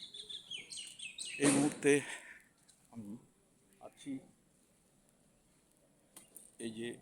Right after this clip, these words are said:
বাংলোর পাশে। এই যে আমার গাড়ি এখানেই।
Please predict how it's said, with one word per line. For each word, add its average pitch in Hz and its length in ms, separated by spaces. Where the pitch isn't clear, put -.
বাংলোর 110 400
পাশে। 107 260
এই 135 120
যে 135 80
আমার 107 220
গাড়ি 220 220
এখানেই। 101 380